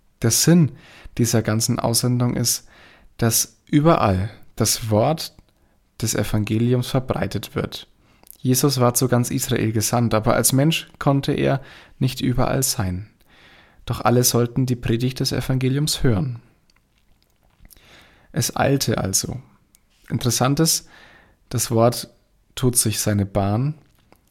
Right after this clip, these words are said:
und Herodes bekommt es mit. Ein Fürst, der eingesetzt ist und der, der, der über vier Gebiete herrschen soll,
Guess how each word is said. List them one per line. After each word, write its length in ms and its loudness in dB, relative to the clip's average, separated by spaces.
und 480 0
Herodes 640 2
bekommt 440 -4
es 180 -2
mit. 400 -2
Ein 540 0
Fürst, 480 4
der 100 2
eingesetzt 640 0
ist 400 -4
und 520 0
der, 240 2
der, 140 -2
der 160 4
über 160 2
vier 220 2
Gebiete 560 0
herrschen 400 0
soll, 440 0